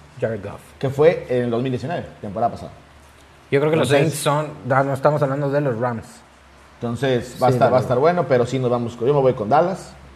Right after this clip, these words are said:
Speaker 2: como siempre.
Speaker 1: Ahí sí, yo me voy a
Speaker 2: Pero
Speaker 1: ir con Los Ángeles Rams.
Speaker 2: con los Rams, bueno, vamos a ver, vamos a ver cómo nos
Speaker 1: Y
Speaker 2: va.
Speaker 1: vamos al siguiente juego que
Speaker 2: Otro
Speaker 1: es
Speaker 2: juego importante, también viene este
Speaker 1: Todo el mundo lo está
Speaker 2: bueno,
Speaker 1: esperando, todos los que se van a subir al tren del mame de Tom
Speaker 2: como el
Speaker 1: Brady.
Speaker 2: Messi sin Barcelona, vaya.
Speaker 1: Exactamente.
Speaker 2: Bueno, ya regresó, pero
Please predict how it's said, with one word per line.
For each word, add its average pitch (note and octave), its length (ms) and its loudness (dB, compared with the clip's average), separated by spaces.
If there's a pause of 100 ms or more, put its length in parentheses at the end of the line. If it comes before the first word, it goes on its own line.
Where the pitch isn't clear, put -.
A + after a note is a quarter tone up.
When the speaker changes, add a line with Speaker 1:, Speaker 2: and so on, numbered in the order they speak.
(240)
Speaker 2:
como F#2+ 180 -12
siempre. D3+ 460 -4
Speaker 1:
Ahí A2+ 240 2
sí, C3 240 -2
yo A#2+ 120 4
me A#2+ 100 -2
voy A#2+ 180 2
a B2+ 40 6
Speaker 2:
Pero C3+ 160 4
Speaker 1:
ir D3 60 -6
con B2 220 0
Los A2 160 -6
Ángeles A2 400 -8
Rams. G2 160 -8
Speaker 2:
con G#2+ 100 -8
los G#2+ 140 -2
Rams, G#2+ 220 -4
bueno, A#2 200 -4
vamos A2+ 240 -6
a G#2+ 60 -2
ver, B2 120 0
vamos B2 160 -2
a A#2+ 60 0
ver A#2 80 -2
cómo A#2 200 -2
nos G#2 100 -2
Speaker 1:
Y G#2+ 40 2
Speaker 2:
va. B2+ 80 4
Speaker 1:
vamos D#3 280 2
al D3+ 160 2
siguiente E3 520 2
juego F3 320 6
que D#3 140 4
Speaker 2:
Otro F3 200 8
Speaker 1:
es - 60 6
Speaker 2:
juego G3+ 140 6
importante, G3 760 -2
también F3 280 -6
viene F3+ 140 -4
este F3 180 -2
Speaker 1:
Todo F3+ 140 6
el G3+ 60 4
mundo G3 160 2
lo F3 60 4
está D3+ 160 0
Speaker 2:
bueno, B3+ 100 2
Speaker 1:
esperando, D#3+ 400 4
todos E3+ 180 4
los D3+ 120 2
que C#3+ 80 -2
se C#3+ 80 0
van C#3+ 160 4
a E3 80 0
subir D3 280 2
al D3 160 0
tren D3 240 4
del C3 220 4
mame C3+ 340 2
de C3 120 4
Tom - 140 2
Speaker 2:
como D#3 100 6
el D3+ 80 6
Speaker 1:
Brady. C#3 120 6
Speaker 2:
Messi E3+ 260 6
sin D3 200 -4
Barcelona, D3+ 640 0
vaya. C3+ 320 -2
Speaker 1:
Exactamente. C3 540 -4
Speaker 2:
Bueno, C3+ 120 4
ya - 80 8
regresó, E3 360 4
pero A#2 180 -8